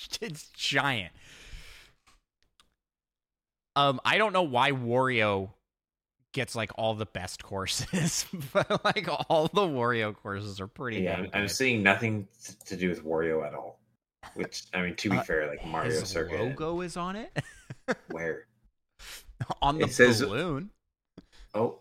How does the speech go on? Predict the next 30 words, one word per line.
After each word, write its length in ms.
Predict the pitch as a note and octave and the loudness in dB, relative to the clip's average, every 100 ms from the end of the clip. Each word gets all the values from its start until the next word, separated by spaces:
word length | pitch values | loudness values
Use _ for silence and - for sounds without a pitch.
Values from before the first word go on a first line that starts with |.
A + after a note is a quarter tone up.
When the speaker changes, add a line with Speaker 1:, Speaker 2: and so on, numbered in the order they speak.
| - | 2
Speaker 2:
and 140 | A2+ | 4
you 120 | A2+ G2 | 4 2
drive 340 | - F#2 G2+ | 4 4 4
through 240 | - - G2 | 0 -6 -2
the 100 | F#2 | -2
Wario 500 | D#2+ E2+ F2 E2+ E2 | 0 -2 0 -2 -4
Dam. 280 | D#2 D2 - _ _ _ _ _ _ | -6 -8 -16 _ _ _ _ _ _
It 140 | - - - | -20 -14 -6
does 240 | E2 E2 | -6 -6
say 160 | - E2 | -4 -4
that. 340 | D#2 C#2+ C#2 - - - - - | -4 -6 -8 -14 -20 -20 -16 -2
Speaker 1:
Oh, 180 | A#2+ C3+ | 0 2
yeah, 340 | G#2+ A#2+ C3 | 2 4 4
and 160 | A#2 A#2 | 2 0
there's, 220 | B2 A#2 | -2 -4
like, 140 | B2 A#2+ | -6 -6
that 160 | G2+ | -8
whole 160 | F#2+ A#2+ | -6 -6
forest 640 | - - G#2+ A2 F#2 - | -8 -10 -8 -6 -8 -10
section. 500 | - G#2 E2+ - F2 | -8 -8 -6 -8 -8
That 220 | E2 C3+ - | -2 0 0
section's 440 | C3 G#2+ G#2+ F#2 - | -2 -4 -8 -12 -14
awesome, 460 | F2 F2+ - F2+ F#2+ | -12 -10 -10 -14 -12
'cause 100 | B2+ | -10
you're, 160 | G#2+ A2 | -6 -4
like, 220 | G#2 - | -4 -2
dodging 420 | A#2 G2 A#2 G#2 | 0 0 -2 -6
trees 480 | - - F#2+ G2 - | -8 -8 -10 -14 -14
and 100 | G#2 | -14
stuff. 420 | - A2+ G#2+ - | -12 -10 -10 -12